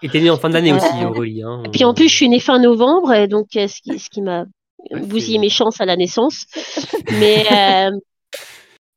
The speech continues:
Speaker 2: mais, euh, mais ça demande quand même une détermination, une motivation et un mental, euh, de fou.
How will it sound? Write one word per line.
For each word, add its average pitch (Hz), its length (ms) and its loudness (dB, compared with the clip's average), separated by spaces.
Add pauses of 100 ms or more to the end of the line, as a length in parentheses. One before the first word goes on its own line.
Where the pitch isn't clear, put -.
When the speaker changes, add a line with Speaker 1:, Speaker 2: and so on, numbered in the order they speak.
Speaker 2:
mais, 196 400 0
euh, 170 340 0
mais 190 320 2
ça 175 140 -4
demande 233 240 2
quand 240 120 2
même 233 180 4
une 196 340 2
détermination, 214 1040 -2
une 208 160 -2
motivation 208 760 -4
et 196 120 0
un 175 100 0
mental, 220 560 -4 (180)
euh, 190 220 -10
de 170 140 -12
fou. - 280 -16